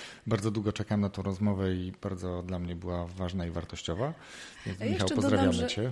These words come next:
Speaker 2: pozdrawiamy, Michał. Natomiast, e, tutaj jeszcze to hasło Michał ułożył w kontekście mojego, ponieważ Michał zrobił nie tylko logo, stworzył logo Doskonale Niedoskonałych, ale również, e, Agata Limu-, Limanówka szlifuje diamenty. I mam, e,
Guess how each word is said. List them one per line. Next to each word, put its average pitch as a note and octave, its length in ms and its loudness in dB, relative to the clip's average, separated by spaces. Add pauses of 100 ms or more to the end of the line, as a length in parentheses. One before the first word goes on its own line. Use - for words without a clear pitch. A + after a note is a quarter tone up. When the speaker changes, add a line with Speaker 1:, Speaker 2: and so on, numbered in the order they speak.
Speaker 2:
pozdrawiamy, A#3 520 -2
Michał. G#3 340 -4
Natomiast, B3+ 520 -4
e, A3 180 -6
tutaj B3+ 300 -6
jeszcze A3 360 -6 (100)
to G#3+ 80 -6
hasło A#3+ 380 -6
Michał A3+ 300 -4
ułożył B3 240 -2
w B3 60 -8
kontekście A#3 500 -8
mojego, G#3+ 320 -4 (260)
ponieważ A3 300 -6
Michał A3+ 240 -4
zrobił G#3 260 -6
nie A#3+ 120 -4
tylko A#3 280 -6
logo, G3 340 -6 (640)
stworzył G3+ 360 -4
logo G#3 180 -2
Doskonale G3+ 420 -6
Niedoskonałych, A3 580 -4 (440)
ale A3 200 -2
również, A3+ 520 -4
e, G#3 220 -6
Agata G#3+ 320 -6
Limu-, G#3 240 -4 (140)
Limanówka A3+ 520 2
szlifuje G#3+ 340 -4
diamenty. G#3+ 540 -2 (640)
I A#3 80 -2
mam, A3+ 300 0
e, - 40 -8